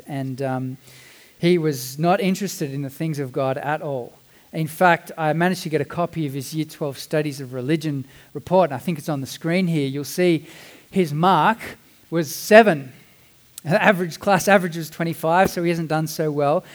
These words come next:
But interestingly, the comments there are important. "Grant's exam result is an accurate indication of the amount of effort he has put into this subject." In other words, he has no interest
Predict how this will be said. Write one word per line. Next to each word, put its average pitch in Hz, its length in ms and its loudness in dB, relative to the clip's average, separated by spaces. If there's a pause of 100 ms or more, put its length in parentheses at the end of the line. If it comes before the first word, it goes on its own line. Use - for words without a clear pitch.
(160)
But 196 120 2
interestingly, 240 640 2
the 180 100 4
comments 240 520 2
there 170 240 2
are 151 40 2
important. 156 580 0 (280)
"Grant's 254 440 2
exam 202 460 0
result 190 360 4
is 165 120 -4
an 170 60 -2
accurate 233 420 0
indication 208 580 0
of 170 120 -6
the 185 140 -2
amount 190 300 4
of 156 220 -8
effort 240 400 2 (280)
he 185 160 6
has 180 140 2
put - 240 -2
into 185 240 -4
this 165 160 -4
subject." 170 540 -2 (440)
In 190 80 2
other 247 160 8
words, 202 220 6
he 247 140 6
has 220 200 4
no 208 420 8
interest 233 600 -2